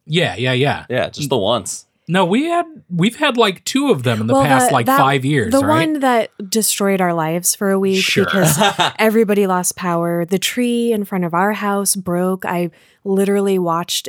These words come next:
Speaker 3: it fall down. So as all of this was happening, I was like, "Yes, this is a terrifying, upsetting, scary experience." <laughs>
Speaker 1: Yeah, he talks about the way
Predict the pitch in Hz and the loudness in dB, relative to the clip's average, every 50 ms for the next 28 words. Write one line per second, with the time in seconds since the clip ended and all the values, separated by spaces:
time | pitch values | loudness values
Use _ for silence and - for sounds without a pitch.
0 | - 185 170 - - - - - - - 175 170 170 170 170 175 170 165 175 160 | -6 -4 -4 -4 -6 -10 -18 -12 -6 -2 0 0 0 0 -2 -4 -4 -4 -4 -4
1 | 156 156 160 175 190 208 220 214 - - 202 180 175 175 - - - - - - | -2 -2 -2 0 0 0 0 0 0 0 0 0 0 0 -2 -6 -12 -14 -6 -2
2 | 226 240 226 214 233 226 226 214 196 208 196 - - 214 - - 170 165 165 170 | 0 0 2 2 2 2 2 0 0 -2 -2 -2 -2 -2 -4 -4 -4 -4 -4 -2
3 | - 202 202 202 196 180 - 175 156 156 - - - - - _ _ _ _ - | -2 -2 0 0 0 -2 -2 -4 -6 -8 -10 -16 -20 -20 -20 _ _ _ _ -2
4 | 185 170 156 151 - - - - 196 180 - - 214 - 262 254 - - 175 170 | -2 -2 -2 -4 -4 -6 -4 -4 -4 -4 -4 -4 -4 -4 -6 -6 -6 -6 -6 -4
5 | 170 180 185 - - 214 214 214 214 214 220 208 - - 165 - - - - - | -4 -4 -4 -4 -4 -4 -2 -2 -2 -2 -4 -4 -6 -8 -10 -8 -6 -4 -4 -2
6 | 175 165 175 170 170 170 - - - - 165 156 156 156 156 156 156 - 147 - | -2 -2 -2 -4 -2 -2 -2 -2 -2 -2 -4 -4 -4 -4 -4 -4 -4 -6 -6 -6
7 | - - - 156 147 147 139 143 - - 208 220 - - - 226 - - 247 - | -6 -6 -6 -8 -10 -10 -12 -12 -14 -12 -8 -4 -4 -4 -4 -6 -6 -6 -6 -6
8 | - 131 135 131 120 120 - - - 151 143 147 117 123 - _ _ _ _ _ | -4 -2 -2 -2 -2 -2 -6 -8 -6 -4 -4 -4 -6 -8 -14 _ _ _ _ _
9 | - - 143 127 143 143 - - - 127 131 120 117 117 - - 120 110 131 117 | -10 -6 -4 -2 -2 -4 -6 -8 -6 -2 0 0 0 -2 -4 -8 -8 -6 -6 -6
10 | 110 107 104 113 117 117 117 113 110 110 107 104 95 | -6 -6 -4 -4 -2 0 0 -2 -2 -4 -6 -8 -10